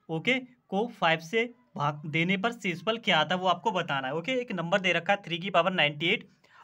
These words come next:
आपको इस नंबर को फ़ाइव से डिवाइड करना है और ये बताना आपका रिमाइंडर क्या आएगा। ये क्वेश्चंस आपसे ना रीट दो हज़ार सोलह फरवरी में आपसे पूछा गया था।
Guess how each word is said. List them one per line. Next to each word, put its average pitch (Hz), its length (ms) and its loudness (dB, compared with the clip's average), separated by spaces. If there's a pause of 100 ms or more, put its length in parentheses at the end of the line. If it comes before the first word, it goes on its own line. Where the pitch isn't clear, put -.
आपको 220 340 4
इस 220 140 -2
नंबर 180 240 0
को 190 160 -6
फ़ाइव 160 280 2
से 208 140 -2
डिवाइड 170 300 2
करना 151 220 0
है 190 80 4
और 214 100 0
ये 185 120 0
बताना 165 300 2
आपका 185 160 0
रिमाइंडर 151 420 0
क्या 185 220 2
आएगा। 127 240 0 (540)
ये 196 200 2
क्वेश्चंस 196 520 -4 (120)
आपसे 165 280 0
ना 240 120 0 (200)
रीट 190 400 -2
दो 156 200 -2
हज़ार 185 160 0
सोलह 185 320 -4
फरवरी 165 400 0
में 185 120 2
आपसे 175 220 0
पूछा 151 300 -4
गया 175 200 2
था। 220 160 2